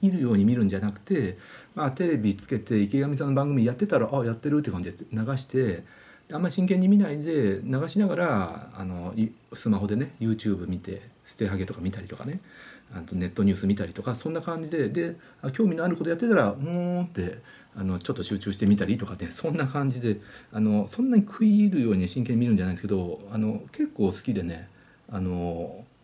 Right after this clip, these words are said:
話し方がね、上手なんですよね。説明の仕方が上手なんで、結構見るんですよ。で、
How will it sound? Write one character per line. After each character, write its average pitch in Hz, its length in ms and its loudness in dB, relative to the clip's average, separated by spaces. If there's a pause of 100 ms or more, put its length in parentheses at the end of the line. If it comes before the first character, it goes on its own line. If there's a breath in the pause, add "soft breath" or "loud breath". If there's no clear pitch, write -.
(160)
話 208 420 0
し 214 80 -6
方 214 300 -4
が 196 100 0
ね、 156 160 0
上 117 220 0
手 127 80 -4
な 120 80 0
ん 87 80 -6
で 85 80 -10
す - 60 -16
よ 95 40 -6
ね。 90 100 -2
説 135 320 0
明 202 80 8
の 190 60 6
仕 185 120 -8
方 180 180 -6
が 160 100 2
上 147 180 -2
手 135 100 -4
な 113 100 0
ん 87 100 -4
で、 87 140 -4
結 - 200 -6
構 110 60 0
見 113 120 4
る 135 140 0
ん 87 140 -2
で 85 140 -8
す - 220 -14
よ。 92 420 -2 (640 loud breath)
で、 127 640 0